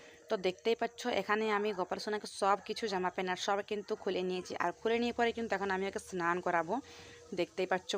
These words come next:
বন্ধুরা। তো চারি সাইডে দেখো কত ঘাস, আর ও না বাইরে একটু প্রকৃতির কাছে স্নান করতে খুব পছন্দ করে, খুব ভালোবাসে। তো চলো এখন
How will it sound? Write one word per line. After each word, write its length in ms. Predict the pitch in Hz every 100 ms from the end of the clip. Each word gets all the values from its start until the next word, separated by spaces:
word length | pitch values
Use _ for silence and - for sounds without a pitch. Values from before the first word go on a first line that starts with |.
| 190
বন্ধুরা। 260 | 180 202 349 - - - - - - - - -
তো 60 | - -
চারি 120 | 233
সাইডে 200 | 240 208 240
দেখো 120 | 254
কত 100 | 247 - 180
ঘাস, 300 | 190 185 180 - - - -
আর 60 | 226 214
ও 20 | 233 262
না 60 | 208 175
বাইরে 240 | 175 196 226
একটু 140 | - -
প্রকৃতির 400 | 190 - 208 226
কাছে 140 | 214 214 -
স্নান 160 | 190 196
করতে 180 | 214 214 -
খুব 100 | 214 196
পছন্দ 280 | 185 196 190 185
করে, 160 | 185 180
খুব 100 | 254 190
ভালোবাসে। 500 | 170 175 180 175 180 175 - - - - -
তো 60 | 202 202
চলো 200 | 196 196 247 208
এখন 180 | -